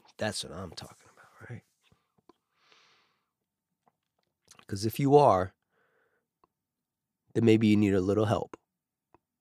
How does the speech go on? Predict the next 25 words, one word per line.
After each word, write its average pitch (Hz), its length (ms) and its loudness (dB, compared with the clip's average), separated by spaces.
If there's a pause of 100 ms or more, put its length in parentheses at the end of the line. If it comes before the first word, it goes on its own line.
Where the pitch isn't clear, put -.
(760)
And 117 100 0
I'm 117 100 4
not 117 180 4
saying 123 260 6
that 110 220 2
the, 123 240 4
the 117 200 4
way 117 220 10
that 113 160 6
I'm 110 580 6
going 113 260 4
to 104 540 4
talk 117 380 4
about 110 460 6
is 107 440 2 (100)
the 110 100 2
best 117 500 2
and 113 100 2
the 104 60 4
main 113 380 6
way, 113 240 6
but 110 240 0
it 117 180 2
is 113 340 2 (200)
a 101 560 6